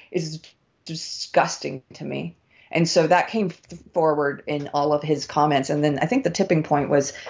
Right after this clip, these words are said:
when we interviewed Mike Cernovich, and I shared it. I put my, my heart out there in terms of, I hope people who,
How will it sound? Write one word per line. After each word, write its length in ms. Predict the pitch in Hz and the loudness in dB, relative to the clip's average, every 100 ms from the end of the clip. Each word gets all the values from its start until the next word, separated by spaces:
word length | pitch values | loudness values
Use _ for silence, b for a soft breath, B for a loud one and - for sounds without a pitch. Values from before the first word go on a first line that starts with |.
| B B | B B
when 340 | 170 165 156 151 | 2 4 6 6
we 280 | 160 156 151 | 6 6 6
interviewed 540 | 165 156 160 160 151 | 4 4 4 4 4
Mike 200 | 147 - | 2 0
Cernovich, 640 | - 160 160 156 - - - | 0 2 4 4 4 0 -2
and 320 | 151 147 139 139 | 0 2 2 2
I 140 | 135 | 2
shared 340 | - 156 151 | 2 2 4
it. 300 | 151 127 - - | 4 2 0 -2
I 120 | 143 | 0
put 220 | - 185 | 0 -4
my, 380 | 147 143 135 135 _ _ _ _ _ 156 | 0 0 0 -2 _ _ _ _ _ -2
my 140 | 143 | -2
heart 500 | 139 156 143 - - 143 | 2 2 2 -2 -8 -4
out 180 | 139 | -2
there 160 | 147 139 | 2 2
in 120 | 135 | 2
terms 260 | 135 151 143 | -2 -4 -4
of, 80 | 135 | -2
I 140 | 143 147 | 0 0
hope 280 | 165 165 - | 0 -2 -2
people 300 | 160 156 147 | -4 -2 0
who, 260 | 147 143 | 2 0